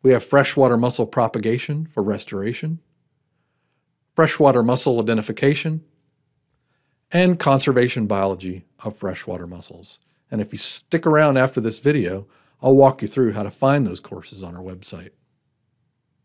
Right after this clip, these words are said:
So thanks for joining us. If you have any questions about this skill or any other skill related to freshwater mussels or any course at the National Conservation Training Center, you can reach me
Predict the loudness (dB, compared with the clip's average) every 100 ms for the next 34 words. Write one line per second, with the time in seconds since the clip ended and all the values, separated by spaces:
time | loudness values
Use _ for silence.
0 | _ _ _ _ _ _ _ _ _ _
1 | _ _ _ _ _ _ _ -6 0 2
2 | 2 0 0 4 4 4 0 -2 -12 _
3 | _ _ _ _ -2 2 4 2 4 4
4 | 4 0 -2 2 0 0 _ _ _ -2
5 | 0 0 -2 2 2 2 -6 _ _ _
6 | -4 0 2 2 2 4 2 -2 0 2
7 | 2 -2 _ 2 4 4 2 0 -2 0
8 | 0 0 -2 -4 -2 -2 -2 0 0 0
9 | 2 2 2 -4 -10 -6 -4 -4 -6 -6
10 | -6 -6 -4 -6 -6 -8 -6 -4 -6 -10
11 | -14 -18 _ _ _ _ _ -2 0 4
12 | 4 2 -2 -2 -4